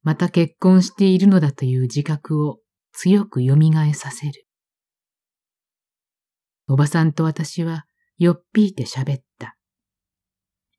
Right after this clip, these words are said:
湯野さんに対しての感情をあけすけに私に語られる。それが私は不思議でさえあった。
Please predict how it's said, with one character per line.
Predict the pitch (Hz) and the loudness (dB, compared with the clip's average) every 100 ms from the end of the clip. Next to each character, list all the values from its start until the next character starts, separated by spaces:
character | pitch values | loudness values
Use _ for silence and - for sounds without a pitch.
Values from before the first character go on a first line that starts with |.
| _ _ _ _ - | _ _ _ _ -2
湯 | 156 | 4
野 | 160 170 | 6 4
さ | 185 170 | 2 4
ん | 170 | 4
に | 165 | 2
対 | 180 170 | 0 0
し | 156 | -2
て | - | -4
の | 123 117 | -4 -2
感 | 143 139 | -2 0
情 | 135 147 143 | 0 0 0
を | 143 143 _ _ _ _ | -4 -6 _ _ _ _
あ | 147 147 | -6 0
け | 196 | 0
す | - - | 0 2
け | 185 | 4
に | 170 | 4
私 | 170 165 175 - | 2 0 -4 -2
に | 170 165 | -2 -2
語 | 160 151 165 | -6 -6 -4
ら | 165 | -4
れ | 156 | -4
る。 | 147 151 _ _ _ _ _ _ _ _ _ _ _ _ _ _ | -6 -10 _ _ _ _ _ _ _ _ _ _ _ _ _ _
そ | - 123 | -12 -10
れ | 110 | -4
が | 127 139 | 0 0
私 | 143 156 143 156 | 0 -4 -4 -2
は | 156 | -2
不 | 143 - | -4 0
思 | 190 | 4
議 | 196 | 4
で | 202 | 2
さ | 196 156 135 | -2 -6 -6
え | 113 | -8
あ | 107 | -16
っ | _ - | _ -20
た。 | - | -20